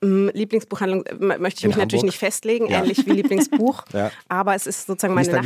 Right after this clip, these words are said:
Speaker 2: dein
Speaker 1: Nachbar-,
Speaker 2: Lieblingsbuch?
Speaker 1: <laughs> Nachbarschaftsbuchhandlung.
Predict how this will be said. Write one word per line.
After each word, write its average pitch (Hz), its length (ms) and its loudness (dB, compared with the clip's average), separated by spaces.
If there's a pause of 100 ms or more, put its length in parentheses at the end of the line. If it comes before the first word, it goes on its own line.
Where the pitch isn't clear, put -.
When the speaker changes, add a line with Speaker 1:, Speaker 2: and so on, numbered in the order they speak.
Speaker 2:
dein - 20 -14
Speaker 1:
Nachbar-, 220 220 2 (400)
Speaker 2:
Lieblingsbuch? 269 500 2
Speaker 1:
<laughs> - 100 0 (140)
Nachbarschaftsbuchhandlung. 208 920 0